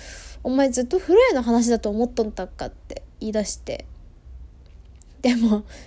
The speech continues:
ずっとお風呂屋さんの話だと思ってたんですよね。で、まあ、その上で数パーセント。これはまあ、パーセンテージの方ですね。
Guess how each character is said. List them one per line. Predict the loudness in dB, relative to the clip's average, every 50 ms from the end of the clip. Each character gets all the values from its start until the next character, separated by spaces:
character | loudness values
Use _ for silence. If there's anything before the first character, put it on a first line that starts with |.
| -20 -20 -18 -8
ず | -4 -2 -2
っ |
と | 0 4 6 6 6 6 4
お | 2 2
風 | 2 4 6
呂 | 8 6
屋 | 6
さ | 6 4 2
ん | 2
の | 2
話 | 2 2 4 4
だ | 4 2
と | 2
思 | 0 0 -2
っ |
て | -2 -2
た | -4
ん | -4
で | -4
す | -4 -6
よ | -4 -2
ね。 | -2 -2 -2 -4 -8 -14 -20 -20 -20 -20 -20 -20 -20 -20 -20 -20 -20 -20 -20 -20 -20 -16 -6
で、 | -4 -4 -4 -4 -8 -20 -20 -20 -10 -4
ま | -4
あ、 | -4
そ | -2 0 0
の | 2 2
上 | 4
で | 2 2 0
数 | 2 2 2 2 2
パ | 0 -2 -4
ー | -2
セ | -2 -2 -4
ン | -4
ト。 | -4 -10 -14 -14 -14 -18 -20 -10
こ | -6 -4
れ | -4
は | -2 -2
ま | -4 -6
あ、 | -2
パ | 2 4 4
ー |
セ | 4 4 2
ン | 0 2
テ | 0 -2
ー |
ジ | -2 -4 -6
の | -8
方 | -8 -6 -6 -6
で | -6
す | -6 -6
ね。 | -6 -6 -6